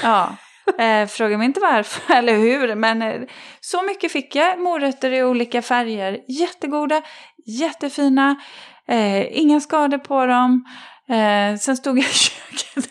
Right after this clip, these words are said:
en hel dag och fixade. Men du vet, fermenterade och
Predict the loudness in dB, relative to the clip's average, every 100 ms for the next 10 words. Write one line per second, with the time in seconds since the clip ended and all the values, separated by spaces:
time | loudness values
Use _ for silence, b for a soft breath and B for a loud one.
0 | _ -6 0 0 2 2 0 -2 -8 -8
1 | -4 -4 0 -2 -4 B B B B B
2 | -2 2 2 0 -2 -4 -8 -14 -12 -10
3 | -10 -12 -6 -4 -2 -2 -2 0 0 0
4 | 0 -2 -2 -2